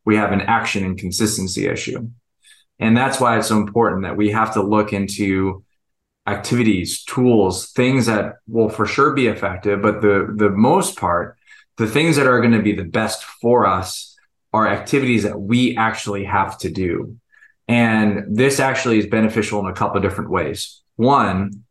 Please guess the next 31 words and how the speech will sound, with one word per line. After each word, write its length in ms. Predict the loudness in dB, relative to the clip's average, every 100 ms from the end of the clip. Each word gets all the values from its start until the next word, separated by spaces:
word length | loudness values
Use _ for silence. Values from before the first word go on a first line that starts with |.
| _
if 160 | -4 2
you 200 | 4 6
are 160 | 4
doing 280 | 4 4 6
these 180 | 6 4
actions 380 | 2 0 -4 -8
that 100 | -4
make 240 | -2 -2
you 140 | -6 -6
feel 260 | 2 4
better, 540 | 4 2 0 0 -4 _ _ _ _
it 140 | 2 2
actually 320 | 2 0 -2
provides 520 | 0 0 2 0 0
you 260 | 2 2 0 -4
a 480 | -2 -2 -4 -6 -12 _ _ -16 -8
very 400 | 0 2 4 2
high 360 | 0 0 0
level 680 | 0 -2 -2 -2 -4 -6 -12 _ -4
of 140 | 0
independence. 720 | 0 0 -2 -4 -6 -10 -2
It 40 |
makes 260 | 2 2 2
it 80 | -2
so 140 | -2
that 200 | 0 0 0
you 80 |
don't 380 | 0 2 0 2
have 180 | -2 -2
to 100 | -2
rely 380 | -2 -2 -4 -6